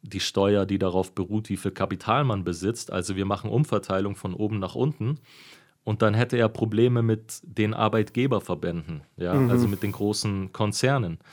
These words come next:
Speaker 1: Und, ähm, also du bist als jemand von einer Partei, die nicht die Klassengegensätze, ähm, offen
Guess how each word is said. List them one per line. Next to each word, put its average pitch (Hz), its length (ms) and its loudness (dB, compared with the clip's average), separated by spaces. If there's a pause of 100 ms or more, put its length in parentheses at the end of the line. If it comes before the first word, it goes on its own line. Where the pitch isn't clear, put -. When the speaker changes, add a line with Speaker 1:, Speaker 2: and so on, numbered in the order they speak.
(600)
Speaker 1:
Und, 110 460 2 (380)
ähm, 104 600 2 (600)
also 110 260 2
du 107 120 0
bist 139 320 0
als 113 200 0
jemand 123 340 2
von 110 280 -2
einer 101 200 -2 (360)
Partei, 127 720 2 (680)
die 107 420 -2 (440)
nicht 123 640 -4 (220)
die 107 280 -2
Klassengegensätze, 107 1300 0 (800)
ähm, 101 340 0
offen 113 520 0